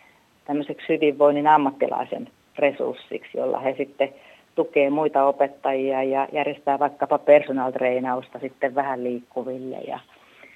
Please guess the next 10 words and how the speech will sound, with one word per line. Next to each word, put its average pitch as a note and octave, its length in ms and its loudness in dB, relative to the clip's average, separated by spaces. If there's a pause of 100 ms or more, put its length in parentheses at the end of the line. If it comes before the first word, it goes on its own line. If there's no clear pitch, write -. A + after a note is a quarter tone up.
(260)
ja, A#2+ 300 -6 (240)
ja C3+ 260 -6 (500)
tekee C#3 300 -4
tapahtuma, C3 760 -4 (760)
tapahtuma, C3+ 560 -4
niin - 720 -16
kuin C#3+ 160 -6
järjestämistä, C3 960 -6 (160)
oppilaiden C#3 880 -8 (380)
vertaisohjausaktivointia C3 2000 -8